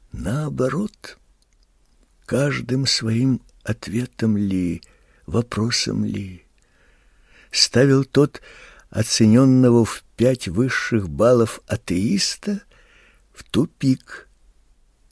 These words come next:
но не злорадствовал при этом, а еще и подал идею. «Ты, — говорит, —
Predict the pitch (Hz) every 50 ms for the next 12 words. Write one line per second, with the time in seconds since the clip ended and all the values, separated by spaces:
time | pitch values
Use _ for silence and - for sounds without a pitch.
0 | _ - - 101 156 196 165 131 107 95 87 82 95 117 139 127 - 120 123 120
1 | 117 131 170 214 247 262 240 - - - - - 202 180 180 180 165 139 127 -
2 | - 143 131 110 98 87 80 - 76 64 57 _ _ _ _ _ _ _ _ _
3 | _ _ - - _ _ _ _ _ _ _ _ - 82 90 85 - - - 131
4 | 143 147 _ - 139 147 143 156 156 151 151 143 123 113 131 139 131 107 80 -
5 | - - - - - - _ _ _ _ _ _ _ _ _ _ _ _ - 92
6 | 92 - - - - - - 135 127 120 120 117 117 117 113 _ - - -